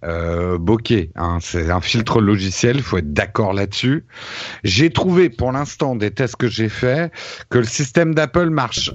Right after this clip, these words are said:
un peu mieux, est un peu plus élégant, un peu moins à la truelle que ce que j'ai pu essayer sur le Honor huit.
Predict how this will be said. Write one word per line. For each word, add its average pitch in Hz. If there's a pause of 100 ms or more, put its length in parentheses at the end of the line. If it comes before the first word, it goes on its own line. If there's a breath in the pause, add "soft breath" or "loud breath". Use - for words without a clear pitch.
un 113
peu 113
mieux, 135 (440)
est 92
un 131
peu 147
plus 139
élégant, 123
un 104
peu 120
moins 127
à 123
la 120
truelle 127
que -
ce -
que 104
j'ai 98
pu 113
essayer 110
sur 104
le 101
Honor 107
huit. 143